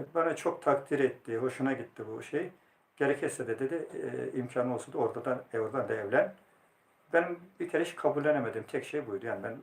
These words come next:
im-, evlenme ihtimalim yok, imkanım yok. E, böyle bir şey gündemde bile değil, böyle bir şey düşünmüyordum dedi. Yani olma ihtimali de görmüyordum.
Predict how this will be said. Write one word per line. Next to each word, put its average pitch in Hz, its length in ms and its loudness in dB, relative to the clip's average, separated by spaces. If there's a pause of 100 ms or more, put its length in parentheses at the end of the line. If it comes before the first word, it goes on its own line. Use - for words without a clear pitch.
im-, 117 220 -8
evlenme 120 320 2
ihtimalim 117 520 -4
yok, 120 220 -4
imkanım 110 460 -6
yok. 143 240 -6 (560)
E, 107 160 -4
böyle 113 160 0
bir - 60 -8
şey 110 160 -6
gündemde 113 420 -4
bile 113 140 -4
değil, 185 160 -2
böyle 127 140 2
bir - 60 -6
şey 170 160 -4
düşünmüyordum - 580 -10
dedi. 143 160 -6
Yani 117 180 -4
olma 127 220 4
ihtimali 120 340 0
de 101 80 -6
görmüyordum. 104 480 -8